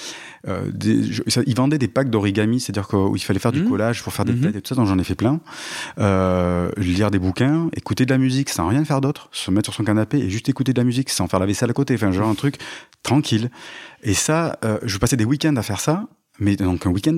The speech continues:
Speaker 1: off total.
Speaker 2: Hmm.
Speaker 1: Les off, je ne, n'en ai pas fait depuis des années, puisque je préférais encore la drogue. Donc c'était, c'est, c'est, c'est, ça, ça m'a, j'ai l'impression de me recentrer sur moi. J'avais tout qui revenait sur, sur, de me rapprendre, de me reconnaître, même moi-même, de me reconnaître. C'était, ça a été très, très, très important.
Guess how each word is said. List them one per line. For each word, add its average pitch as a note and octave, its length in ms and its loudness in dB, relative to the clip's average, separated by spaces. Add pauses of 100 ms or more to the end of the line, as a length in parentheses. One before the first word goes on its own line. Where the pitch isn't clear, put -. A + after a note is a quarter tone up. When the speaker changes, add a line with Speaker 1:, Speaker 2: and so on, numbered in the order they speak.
Speaker 1:
off - 480 -2
total. A#2+ 300 0
Speaker 2:
Hmm. F2+ 320 -4 (100)
Speaker 1:
Les F2+ 160 -10
off, D#3+ 340 0
je G2 100 2
ne, F2 260 2
n'en E2+ 140 -2
ai E2+ 100 -4
pas A#2 160 0
fait D#3 180 0
depuis G#2 220 0
des F#2 180 0
années, C#3+ 280 2
puisque - 220 -6
je F2 80 -2
préférais G#2 640 0
encore G#2+ 320 0
la G2+ 100 2
drogue. B2 280 0 (440)
Donc - 100 -4
c'était, - 260 -4
c'est, - 160 -4
c'est, - 140 -6
c'est, - 200 -4
ça, D#3 260 0
ça A#2+ 140 0
m'a, G2+ 120 0 (300)
j'ai - 120 0
l'impression C3 240 2
de E3 40 4
me D#3+ 60 2
recentrer D#3 380 0
sur D3 180 0
moi. D3+ 200 0 (120)
J'avais A#2+ 220 0
tout D#3+ 220 -2
qui C#3 160 -2
revenait B2+ 320 2
sur, G#2 340 -4 (320)
sur, - 260 -6
de A2+ 220 -4
me A#2 80 4
rapprendre, A2 500 0
de G#2+ 60 2
me A#2 80 4
reconnaître, G#2+ 520 0
même A#2+ 200 2
moi-même, B2+ 460 0
de G#2+ 100 -2
me G#2 80 0
reconnaître. A#2+ 500 -2 (460)
C'était, B2 400 -2
ça - 340 -4
a - 20 0
été G#2+ 200 -4
très, - 240 0
très, B2 180 0
très G#2+ 220 -4
important. G2+ 340 -2